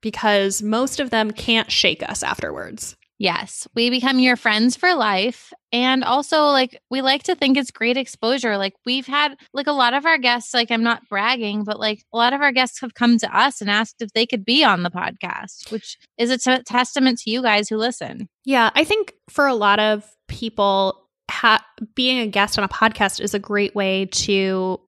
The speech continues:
Speaker 1: explain yourself or your platform in a long format. You know, like, you can only say so much in an Instagram caption, in an Instagram story, in a tweet. But I think podcasting is a medium where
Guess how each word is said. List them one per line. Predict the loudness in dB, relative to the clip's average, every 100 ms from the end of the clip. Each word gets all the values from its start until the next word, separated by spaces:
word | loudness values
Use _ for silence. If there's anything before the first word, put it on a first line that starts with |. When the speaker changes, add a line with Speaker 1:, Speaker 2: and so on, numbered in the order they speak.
| _
Speaker 1:
explain | -8 -8 -6 -2 0 0
yourself | -2 -2 2 4 2 0 -8
or | -2 0 0
your | 0
platform | -2 2 4 4 2 0 0 -2 -4
in | -2 0
a | 0
long | 0 2 4 2 -2
format. | -4 -2 -2 -2 -6 -10 -20 -18 -2
You | 0
know, |
like, | 2
you | 4
can |
only | 4 4
say | 2
so | 0 0
much | 0 0
in | -4
an | -2 -4
Instagram | -2 0 -2 0
caption, | 0 2 2 2 0 -2
in | -4 -2 0 -2 -6 -10 _ _ _ _
an | 0 0
Instagram | 0 0 0
story, | 0 0 2 2 2
in | -2
a | -4
tweet. | -6 -4 -4 -6 -14 -20 _
But | 2 2 0
I | 0
think | -2 -2
podcasting | 0 0 0 -2 0 -2 -2
is | -4
a | -4
medium | -2 0 0 0 -2 -6 -6
where | 0 2 2 2 2 0